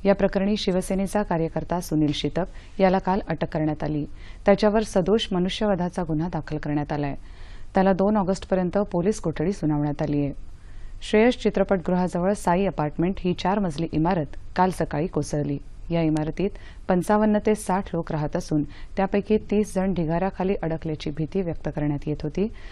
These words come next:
आतापर्यंत तेरा जणांना वाचवण्यात मदत पथकांना यश मिळालंय.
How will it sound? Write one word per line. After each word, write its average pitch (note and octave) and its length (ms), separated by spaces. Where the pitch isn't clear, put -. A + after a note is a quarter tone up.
आतापर्यंत A3 560
तेरा F#3+ 240
जणांना A3 380
वाचवण्यात D#3+ 520
मदत E3 360
पथकांना D#3 400
यश D3+ 300
मिळालंय. C#3+ 340